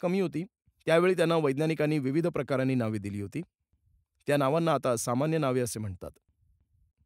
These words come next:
उदाहरणार्थ मिथेन, इथेन, प्रोपेन, ब्युटेन या पहिल्या चार अल्केनच्या नामांचे उगम वेगवेगळे आहेत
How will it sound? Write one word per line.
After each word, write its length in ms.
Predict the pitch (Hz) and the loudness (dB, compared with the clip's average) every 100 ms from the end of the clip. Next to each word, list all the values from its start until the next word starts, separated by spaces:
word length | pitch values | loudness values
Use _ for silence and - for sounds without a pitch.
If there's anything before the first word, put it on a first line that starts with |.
| _ | _
उदाहरणार्थ 420 | 120 135 143 147 | 0 2 0 -2
मिथेन, 580 | 127 120 120 139 147 147 - _ _ _ _ | -2 -2 -2 -2 -2 -6 -12 _ _ _ _
इथेन, 500 | 117 110 127 135 139 151 _ _ _ _ - | -8 -4 -2 -2 -4 -8 _ _ _ _ -6
प्रोपेन, 500 | 123 - 139 135 139 - _ _ _ - | -6 0 0 0 -2 -10 _ _ _ -16
ब्युटेन 540 | 107 147 139 131 104 113 _ _ _ _ 143 | 2 2 4 0 -2 -8 _ _ _ _ -2
या 80 | |
पहिल्या 380 | 147 151 165 185 | 2 2 2 2
चार 240 | 170 180 190 | 4 4 2
अल्केनच्या 500 | 127 135 156 160 160 | 0 0 -2 -2 0
नामांचे 440 | 147 123 131 131 143 - | 0 0 -2 -4 -8 -6
उगम 380 | 120 127 101 95 | -2 -2 -2 -4
वेगवेगळे 440 | 123 123 110 92 | -2 -2 -4 -6
आहेत 220 | 82 80 | -10 -14